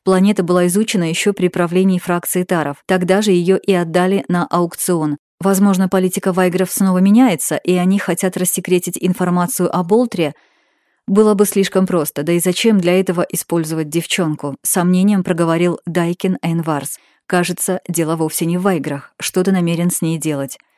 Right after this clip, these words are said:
Скажи, можно ли узнать, с кем она связывалась за последнее время? Попробуем. Думаю, это несложно отследить. Придется вытащить из него прибор. Хорошо,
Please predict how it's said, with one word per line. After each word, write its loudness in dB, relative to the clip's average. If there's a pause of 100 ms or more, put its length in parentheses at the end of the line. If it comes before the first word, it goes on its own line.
(420)
Скажи, -2 (100)
можно 2
ли 2
узнать, 0
с -6
кем 2
она 0
связывалась 0
за -2
последнее 0
время? 0 (420)
Попробуем. 2 (380)
Думаю, 6
это 2
несложно 4
отследить. -2
Придется 0
вытащить -2
из -2
него 0
прибор. -4 (520)
Хорошо, -2